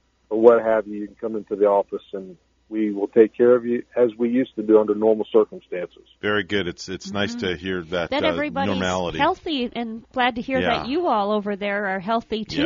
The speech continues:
Speaker 2: Yeah, for sure,
Speaker 3: Yeah.
Speaker 2: for sure. That's Chief Deputy John Budensiek. He joins us each and every Tuesday morning on the program to give us some insight and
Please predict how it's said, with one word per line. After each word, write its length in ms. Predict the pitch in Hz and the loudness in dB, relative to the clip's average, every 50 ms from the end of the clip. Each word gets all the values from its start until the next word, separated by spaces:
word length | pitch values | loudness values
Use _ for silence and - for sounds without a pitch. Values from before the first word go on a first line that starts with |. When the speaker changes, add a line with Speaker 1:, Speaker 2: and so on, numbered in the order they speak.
| 339 220 | -2 -2
Speaker 2:
Yeah, 40 | 151 | -4
for 80 | 135 - | -6 -8
sure, 360 | - - - 87 80 76 71 | -12 -10 -8 -6 -6 -6 -8
Speaker 3:
Yeah. 160 | - - 214 247 | -8 -6 -6 -6
Speaker 2:
for 100 | 359 - | -8 -8
sure. 260 | - 85 80 76 - _ _ - - - - - - - | -8 -8 -8 -10 -12 _ _ -20 -20 -20 -20 -8 0 0
That's 180 | 127 127 - | 0 0 0
Chief 220 | - - 156 131 - | -2 -4 -4 -2 4
Deputy 420 | - 139 135 - 139 113 113 107 | 4 4 4 4 0 -4 -4 -4
John 360 | 95 113 117 113 113 113 113 82 | 0 2 2 4 4 2 0 -4
Budensiek. 640 | 80 87 113 120 117 113 107 - - 120 117 110 | -4 -2 0 0 0 -2 -4 -4 -4 -4 -4 -4
He 100 | 107 104 | -4 -6
joins 320 | 87 - 107 101 101 90 82 | -6 -4 -4 -4 -4 -4 -6
us 140 | 90 82 - | -8 -10 -8
each 280 | - 110 104 - - | -6 -6 -6 -4 -4
and 60 | 107 | -4
every 220 | 98 82 85 92 85 | -4 -2 -2 -4 -4
Tuesday 480 | - - - 139 127 104 - 113 107 | -4 -6 -6 -6 -6 -4 -2 -2 -2
morning 320 | 104 98 95 101 101 98 95 | 0 -2 -2 -2 -2 -2 -2
on 160 | 95 92 87 | -4 -4 -4
the 80 | 82 82 | -6 -10
program 600 | - - - 131 131 117 127 127 127 123 117 98 | -6 -2 0 0 2 2 0 0 0 -2 -2 -4
to 100 | 98 85 | -6 -6
give 180 | 90 101 87 | -4 -4 -4
us 140 | 95 90 - | -4 -6 -6
some 240 | - - - 85 - | -8 -12 -14 -12 -8
insight 680 | 98 113 120 110 - - 117 113 110 110 98 - - - - - - - - - - _ _ - | -6 -4 -4 -4 -4 0 2 2 2 2 0 -4 -12 -20 -20 -20 -20 -20 -20 -20 -20 _ _ -8
and 500 | - 98 98 98 98 95 95 92 90 | -4 -2 -2 0 0 -2 -2 -4 -4